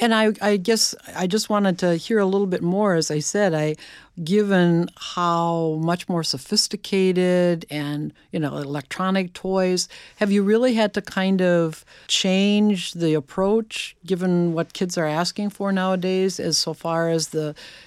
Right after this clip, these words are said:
you know, the elves' expertise and specialty and maybe looking for elves in different places just because, uh, the toys are so different now, say, than maybe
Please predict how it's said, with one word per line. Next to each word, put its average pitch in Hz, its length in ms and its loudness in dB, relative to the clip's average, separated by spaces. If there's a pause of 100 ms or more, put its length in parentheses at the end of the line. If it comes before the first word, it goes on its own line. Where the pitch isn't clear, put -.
(140)
you 170 140 -8
know, 139 160 -6
the 143 240 -8
elves' 170 520 -2
expertise 185 840 -2
and 151 100 -2
specialty 185 840 -2
and 151 220 0
maybe 156 220 -2
looking 175 320 -4
for 160 160 -6
elves 165 380 -4
in 147 100 0
different 170 320 -6
places 175 640 -2 (400)
just 180 240 -2
because, 165 680 -2 (260)
uh, - 340 -14 (800)
the 165 140 -6
toys 175 360 0
are 190 80 0
so 190 160 -4
different 185 340 -2
now, 180 220 0
say, 180 260 0
than 170 240 0
maybe 165 560 2